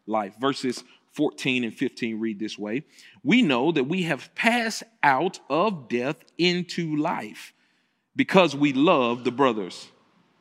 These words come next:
However," excuse me, "whoever does not abide, whoever does not love abides in death. Everyone who hates his brother is a murderer, and you know that no murderer has eternal life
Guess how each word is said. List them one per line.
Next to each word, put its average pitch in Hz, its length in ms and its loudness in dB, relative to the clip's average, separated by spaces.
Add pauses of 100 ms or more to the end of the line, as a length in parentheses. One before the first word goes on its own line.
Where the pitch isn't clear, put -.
(200)
However," 160 680 6 (1040)
excuse - 460 -2
me, 143 100 0
"whoever 196 480 4
does 147 260 2
not 202 300 2
abide, 165 800 4 (120)
whoever 214 300 4
does 170 220 2
not 147 180 0
love 196 380 4
abides 170 600 2
in 185 140 0
death. 151 400 0 (880)
Everyone 185 480 4
who 165 160 2
hates 254 440 0
his 156 280 2
brother 123 440 -2
is 160 180 2
a 151 60 -4
murderer, 151 580 0 (480)
and 131 220 2
you 233 180 4
know 147 240 4
that 127 320 0
no 214 300 2
murderer 135 540 0
has 160 540 0
eternal 143 460 -6
life 147 500 2